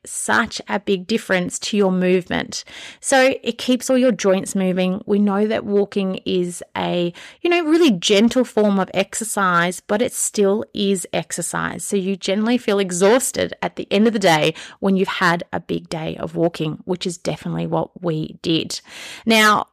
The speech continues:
being away and only having small spaces, 'cause I tell you, a few of the, like, little <laughs> apartments that we booked,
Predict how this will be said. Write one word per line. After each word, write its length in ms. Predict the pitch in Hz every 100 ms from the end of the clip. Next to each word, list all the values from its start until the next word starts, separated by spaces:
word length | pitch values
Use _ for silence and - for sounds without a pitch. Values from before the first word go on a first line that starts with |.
| - 214 _
being 260 | 277 294 302
away 460 | 277 240 233 226 -
and 120 | 196 -
only 260 | 226 254
having 320 | 214 202 185
small 320 | - - 185 185
spaces, 800 | - 165 170 - 165 220 233 -
'cause 220 | 185 175
I 120 | 165
tell 260 | - 170 185
you, 380 | 160 160 185 -
a 100 | -
few 280 | 196 233 233
of 120 | 226
the, 340 | 185 180 175
like, 480 | 175 165 160 - -
little 380 | 214 196 196 185
<laughs> 20 |
apartments 680 | 180 - 185 180 233 208 -
that 280 | 180 170 - 247
we 140 | 240
booked, 480 | - 220 220 -